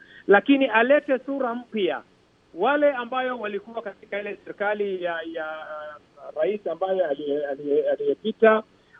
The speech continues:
wasiwe katika, katika sehemu kama hiyo. Watu wapya, sura mpya,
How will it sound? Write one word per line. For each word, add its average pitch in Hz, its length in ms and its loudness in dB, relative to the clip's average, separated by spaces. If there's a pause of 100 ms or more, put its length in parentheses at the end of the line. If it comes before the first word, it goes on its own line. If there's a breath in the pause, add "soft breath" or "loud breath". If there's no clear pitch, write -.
wasiwe 254 480 8
katika, 208 400 2
katika 185 340 -2
sehemu 175 360 -2
kama 160 280 0
hiyo. 165 240 2
Watu 233 480 2
wapya, 240 500 0 (100)
sura 226 440 -2
mpya, 240 580 0